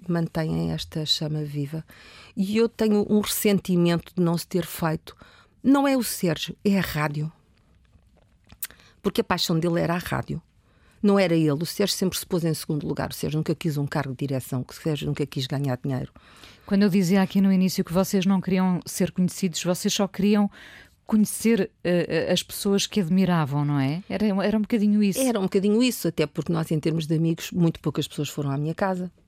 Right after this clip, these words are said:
Speaker 1: porque nós não abríamos mão do, do nosso espaço. Ah, pronto, sempre fomos muito se-, muito seletivos nessa,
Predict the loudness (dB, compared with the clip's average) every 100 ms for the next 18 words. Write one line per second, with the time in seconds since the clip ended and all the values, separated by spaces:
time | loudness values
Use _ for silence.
0 | _ _ -16 -12 -12 -12 -12 -8 -4 -2
1 | 0 2 2 2 2 0 -2 -6 -10 -10
2 | -6 -4 -4 -4 -6 -6 -4 -2 -2 -4
3 | -2 -2 -2 -6 -16 -20 -20 -20 -20 -8
4 | -4 0 0 -2 -6 -12 -14 -14 -18 -18
5 | -20 -20 -8 0 0 2 0 2 2 4
6 | 2 0 -2 2 2 2 0 0 0 2
7 | -2 -2 -4 -4 -4 -4 -4 -6